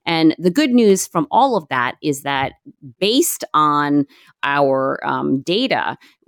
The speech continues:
the, the progress that we've made from a technical standpoint in minimizing the amount of heart and lung in the field has really benefited in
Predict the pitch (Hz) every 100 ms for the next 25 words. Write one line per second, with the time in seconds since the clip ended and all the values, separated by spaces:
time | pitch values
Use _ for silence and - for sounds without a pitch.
0 | 156 131 _ 147 160 160 165 160 - 151
1 | 151 - _ - 202 226 196 196 - 147
2 | 151 143 147 143 - 131 123 - 302 294
3 | 185 143 - 135 139 - 131 - 139 139
4 | 240 311 170 147 139 135 127 139 - 139
5 | 143 135 131 135 131 135 135 135 135 139
6 | 131 127 165 151 147 135 147 143 160 196
7 | 185 156 127 156 175 196 - 135 139 139
8 | 139 127 _ _ _ 151 143